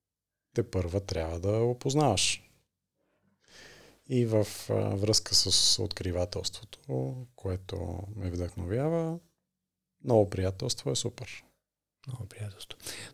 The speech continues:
Speaker 2: Добре, де, а, кое е по-важно според тебе от, така, от висотата на опита вече? Контактите или експертизата?
Speaker 1: Експертизата демонстрира, че познаваш проблема, че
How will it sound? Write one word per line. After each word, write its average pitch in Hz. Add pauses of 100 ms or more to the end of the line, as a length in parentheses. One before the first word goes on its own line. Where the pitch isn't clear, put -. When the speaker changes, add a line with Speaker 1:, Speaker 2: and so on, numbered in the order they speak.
Speaker 2:
Добре, 160
де, 123
а, 110 (260)
кое 175
е 185
по-важно 139
според 104
тебе 107 (400)
от, 98 (560)
така, -
от - (100)
висотата 107
на 101
опита 98
вече? 95 (160)
Контактите 156 (580)
или 117
експертизата? - (1200)
Speaker 1:
Експертизата 160
демонстрира, 123
че -
познаваш 123
проблема, 98 (460)
че 123